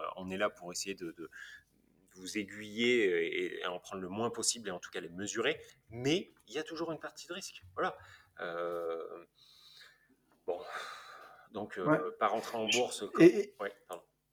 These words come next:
Speaker 2: et, et, enfin, et, et tu vois, et puis ce que, ce que j'allais dire aujourd'hui, on parle des taux parce qu'on commente cet article, mais en vrai de vrai, quand t'es investisseur immobilier, après, avec, avec le temps, on s'en fout du taux quelque part. <laughs> Enfin,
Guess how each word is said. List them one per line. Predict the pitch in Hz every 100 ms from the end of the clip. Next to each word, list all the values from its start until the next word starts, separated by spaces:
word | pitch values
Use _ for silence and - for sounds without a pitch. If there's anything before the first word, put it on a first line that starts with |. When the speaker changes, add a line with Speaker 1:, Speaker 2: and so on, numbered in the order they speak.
| _ _ _ _ _ _
Speaker 2:
et, | 196 - -
et, | 202
enfin, | 165 175
et, | 165
et | 131 165
tu | 175
vois, | 202 202
et | -
puis | -
ce | -
que, | 180 185
ce | -
que | 139
j'allais | 139 135
dire | 143 143
aujourd'hui, | 131 139 139 156
on | 131 120
parle | 117 117
des | 120 123
taux | 139 139
parce | 101 -
qu'on | 110
commente | - 123 117
cet | - 127
article, | 143 - 165 - - - - - - - _ -
mais | 143 151
en | 139
vrai | 127 127 151
de | 143
vrai, | 131 120 117 -
quand | - 131
t'es | 131 135 131
investisseur | 131 131 127 127 - 127
immobilier, | 127 123 117 123 135 147 143
après, | 127 120 - 135 135 - -
avec, | 127 127 131 - -
avec | 127 127
le | 131
temps, | 127 165 170 - - - - - _ _ _ _ _ -
on | 127
s'en | 156
fout | - 185 139
du | 131
taux | 135
quelque | 127 131 -
part. | - - -
<laughs> | -
Enfin, | 147 127